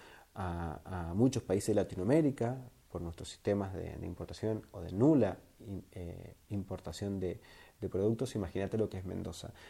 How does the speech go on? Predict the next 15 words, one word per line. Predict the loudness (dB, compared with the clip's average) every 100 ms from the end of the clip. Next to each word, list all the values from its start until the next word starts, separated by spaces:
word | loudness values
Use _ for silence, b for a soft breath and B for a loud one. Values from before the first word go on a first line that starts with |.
| B B B _
Eh, | 6 8 10
cuando | 10
nosotros | 10 10 8
éramos | 8 6
chicos, | 4 6 6 4 -14 -20 4
tal | 8 8 6 6
era | 8
la | 8
situación | 8 4 8 10 10 6 B B B 4
que | 6 6 6
incluso | 6 6 8 8 8 8 6 4 -4 -20 -6
incluso | -2 0 0 2
teníamos | 2 2 2
problemas | 2 2 2 0
para, | 0 0 2 -2